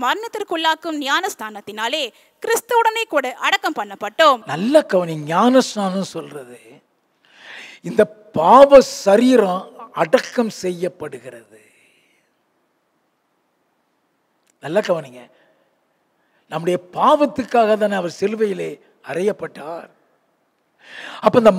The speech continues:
Speaker 2: பாவ-, அந்த, அந்த ஞானஸ்நானம் அந்த மரணத்தோடு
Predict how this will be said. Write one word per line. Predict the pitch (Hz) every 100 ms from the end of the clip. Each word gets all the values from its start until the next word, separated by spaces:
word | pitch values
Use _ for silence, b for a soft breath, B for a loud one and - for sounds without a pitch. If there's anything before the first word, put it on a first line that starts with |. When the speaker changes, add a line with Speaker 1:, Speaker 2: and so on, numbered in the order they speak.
| 175 -
Speaker 2:
பாவ-, | 196 285 320 311 277
அந்த, | 190 - 202
அந்த | 202 196 175 B B B 165
ஞானஸ்நானம் | 254 302 - 254 220 208 180
அந்த | 180 165 170
மரணத்தோடு | 190 262 294 - 254 226